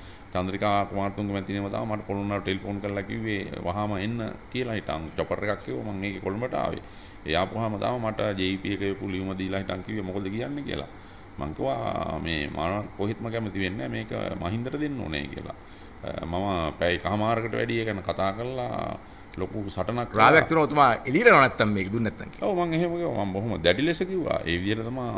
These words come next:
Speaker 1: එතුමාව අපි අගමැති කෙරුවේ. ජනාධිපති අපේක්ෂා කිරීමේදී ඒ වගේම බරපතල ගැටලු ආවා.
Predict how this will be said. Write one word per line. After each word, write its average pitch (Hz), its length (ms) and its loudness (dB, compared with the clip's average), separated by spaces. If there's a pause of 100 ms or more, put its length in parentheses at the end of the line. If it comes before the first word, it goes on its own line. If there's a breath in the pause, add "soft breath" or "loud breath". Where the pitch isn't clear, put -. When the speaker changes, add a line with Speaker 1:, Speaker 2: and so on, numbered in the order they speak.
Speaker 1:
එතුමාව 101 440 -2
අපි 85 180 -6 (240)
අගමැති 92 420 -4
කෙරුවේ. 101 320 -2 (440 loud breath)
ජනාධිපති 92 460 0
අපේක්ෂා 98 480 0
කිරීමේදී 107 580 -2
ඒ 95 120 4
වගේම 107 280 0
බරපතල 101 400 -2
ගැටලු 101 340 -2
ආවා. - 320 -6